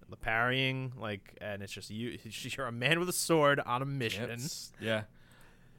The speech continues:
Speaker 2: I think that game is, like, just generally harder
Speaker 1: Oh, it is. That's
Speaker 2: than,
Speaker 1: like
Speaker 2: than other, fr-, like, every other FromSoft game,
Speaker 1: Yo,
Speaker 2: personally.
Speaker 1: and, like, that has trained my, like, me as, like, a video game player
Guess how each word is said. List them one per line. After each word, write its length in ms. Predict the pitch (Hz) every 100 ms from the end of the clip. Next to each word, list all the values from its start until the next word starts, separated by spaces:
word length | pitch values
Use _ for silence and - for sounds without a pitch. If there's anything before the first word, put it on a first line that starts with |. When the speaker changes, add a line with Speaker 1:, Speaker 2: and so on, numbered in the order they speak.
| - -
Speaker 2:
I 120 | 139
think 320 | 165 240 240
that 240 | 208 190 -
game 260 | 147 151
is, 160 | 135 113
like, 240 | 123 117
just 240 | - 120 107
generally 680 | 98 120 117 113 110 101 92
harder 640 | - - - 95 80 71 - - - - - -
Speaker 1:
Oh, 200 | 185 120
it 80 | 151
is. 200 | 104 -
That's 200 | 147 120
Speaker 2:
than, 80 | 180
Speaker 1:
like 260 | 170 95 - - - 95
Speaker 2:
than 300 | 110 110 98 -
other, 260 | 104 95 92
fr-, 160 | - -
like, 180 | 104 -
every 240 | 123 107 104
other 180 | 98
FromSoft 480 | 90 87 85 85 80
game, 140 | - 139
Speaker 1:
Yo, 180 | 120
Speaker 2:
personally. 320 | 101 - 60 143
Speaker 1:
and, 140 | 156
like, 200 | 156 139
that 220 | 147 196
has 240 | 233 - -
trained 580 | - - 147 156 139 127
my, 480 | 117 113 107 104 101 104 - -
like, 300 | 110 98 - 107
me 640 | 104 107 127 123 104 95 -
as, 260 | 110 113 110
like, 200 | 107 104
a 80 | 98
video 260 | 104 117
game 220 | 120 127
player 460 | 123 120 123 123